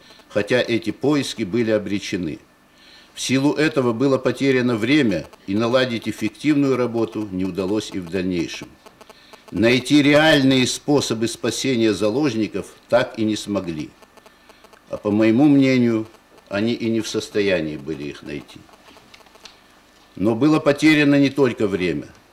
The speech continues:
Нежелание вести переговоры отрицательно сказалось на отношении террористов к заложникам, повлияло на здоровье многих из них, а потом и на их судьбу.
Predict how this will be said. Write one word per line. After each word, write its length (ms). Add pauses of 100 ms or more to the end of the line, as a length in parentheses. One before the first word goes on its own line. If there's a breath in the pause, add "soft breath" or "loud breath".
(120)
Нежелание 720
вести 340
переговоры 760 (300 soft breath)
отрицательно 800
сказалось 640
на 100
отношении 560
террористов 760
к 40
заложникам, 640 (600 loud breath)
повлияло 540
на 160
здоровье 540
многих 540
из 160
них, 260 (240)
а 80
потом 360
и 40
на 100
их 200
судьбу. 460